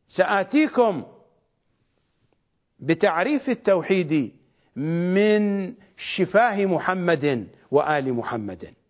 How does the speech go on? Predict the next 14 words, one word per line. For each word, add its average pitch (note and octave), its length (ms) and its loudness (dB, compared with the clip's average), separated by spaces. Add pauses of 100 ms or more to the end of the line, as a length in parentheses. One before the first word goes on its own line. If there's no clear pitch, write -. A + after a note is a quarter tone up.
(240)
ليس G3+ 260 0
من F#3 200 2
عندي، D#3+ 380 0 (800)
سأبين C4 680 2
لكم G#3 320 0
ذلك، E3 600 0 (840)
اصطبروا B3+ 840 2
علي. D3+ 500 -2 (2000)
لا G#3+ 180 4
تتوقعوا C#4+ 880 4
أن G3 140 0
التوحيد G3 760 2 (1000)
أن F#3+ 340 -2
تعتقدوا G3+ 880 0